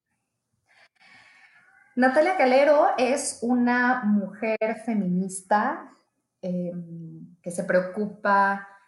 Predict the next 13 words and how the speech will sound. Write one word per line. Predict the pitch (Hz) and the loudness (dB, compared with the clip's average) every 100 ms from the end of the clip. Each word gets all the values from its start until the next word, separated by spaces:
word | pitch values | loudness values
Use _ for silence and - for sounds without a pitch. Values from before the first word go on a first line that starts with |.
| _ _ | _ _
que | - | -10
siempre | 185 226 247 262 | -4 0 0 2
se | 208 | 0
ha | |
preocupado | 202 - 190 - 190 185 185 180 180 - | -2 -4 -8 0 2 4 2 0 -2 -6
por | 180 180 190 208 208 - | -2 0 0 0 -2 -6
hacer | 190 180 196 190 | -8 -6 -6 -4
un | 208 | -4
impacto | 196 185 190 190 - 202 | -4 -2 -4 -2 -6 -6
positivo | 180 175 - 180 180 | -6 -8 -10 -6 -4
en | 175 | -6
este | - 175 | -8 -6
mundo | 175 165 165 185 339 - | -4 -4 -6 -6 -6 -12